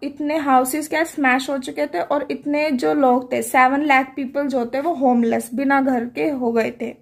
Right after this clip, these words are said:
घर नहीं था उनके पास। On twenty-ninth October this same year, a second cyclone with wind speed of two sixty kilometer per hour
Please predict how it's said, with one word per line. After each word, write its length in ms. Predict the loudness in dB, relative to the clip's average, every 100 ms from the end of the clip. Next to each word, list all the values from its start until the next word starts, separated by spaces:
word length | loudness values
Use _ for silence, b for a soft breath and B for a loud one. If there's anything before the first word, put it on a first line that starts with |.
| _
घर 180 | 0 2
नहीं 260 | 4 2 0
था 120 | -6
उनके 220 | -6 -6
पास। 280 | -12 -16 -20 B B B B 0
On 100 | 2 2
twenty-ninth 680 | 2 2 2 2 2 2
October 480 | 2 0 -4 0 0 0 0
this 280 | -4 -2
same 200 | 0 4 2
year, 280 | 2 -2 -8 b b -4
a 40 | -2 0
second 300 | -2 -2 2
cyclone 440 | 4 4 2 0 0
with 320 | -4 -4 0
wind 220 | 0 -2 -4
speed 380 | -6 -4 0
of 100 | 2
two 360 | 0 -2 -2 -2
sixty 360 | -4 -2 -2 0
kilometer 400 | 4 4 2 2 2
per 80 |
hour 260 | 4 2